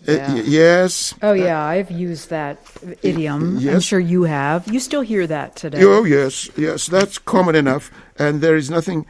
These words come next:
Speaker 1: uh, e-, exotic, uh, uh, about it. Uh, so, a stew in one's own grease, that's the form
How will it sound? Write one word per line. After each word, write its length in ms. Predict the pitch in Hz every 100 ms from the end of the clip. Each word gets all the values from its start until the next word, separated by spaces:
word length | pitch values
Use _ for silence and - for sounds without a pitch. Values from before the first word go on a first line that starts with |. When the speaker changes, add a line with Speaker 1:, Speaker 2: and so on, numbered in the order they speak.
| _
Speaker 1:
uh, 120 | 151 147 -
e-, 160 | 151 -
exotic, 720 | 147 120 151 160 156 127 - 117 -
uh, 160 | 123 113 -
uh, 80 | 117 120
about 360 | 135 123 123 127
it. 100 | 180 - - - -
Uh, 100 | 156
so, 340 | 175 185 165 - -
a 60 | 139
stew 580 | - - 214 220 220
in 120 | 220 196
one's 240 | 175 156
own 300 | - 180 160
grease, 520 | 127 208 185 139 - -
that's 320 | 160 156 -
the 140 | -
form 380 | 139 175 160 147